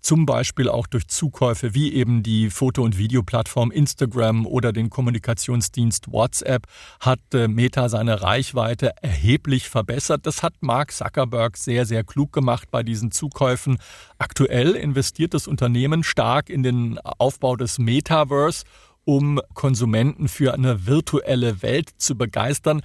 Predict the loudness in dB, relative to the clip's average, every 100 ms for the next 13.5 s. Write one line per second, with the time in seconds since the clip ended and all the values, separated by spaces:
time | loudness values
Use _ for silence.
0 | -10 -20 -20 -4 -4 -4 -4 0 0 0
1 | -2 0 0 0 0 2 2 0 0 2
2 | 4 2 2 -2 2 2 2 2 0 2
3 | 0 0 -2 -2 -4 -2 -2 -2 -2 -2
4 | -2 -6 -4 0 0 0 -2 -2 -2 -4
5 | 0 0 -2 -6 -4 -4 -2 0 2 2
6 | 0 -2 -2 -4 -2 -2 0 0 0 2
7 | 2 0 -2 -2 2 0 0 -14 -20 -12
8 | -4 -2 2 0 0 0 0 2 0 0
9 | -2 -2 -2 -2 0 0 0 0 0 2
10 | 2 2 -2 -2 -4 -2 -2 -2 -2 2
11 | 2 0 -6 -16 -2 2 4 4 2 2
12 | 0 0 -2 0 0 0 -2 -2 -2 -2
13 | -2 0 0 0 0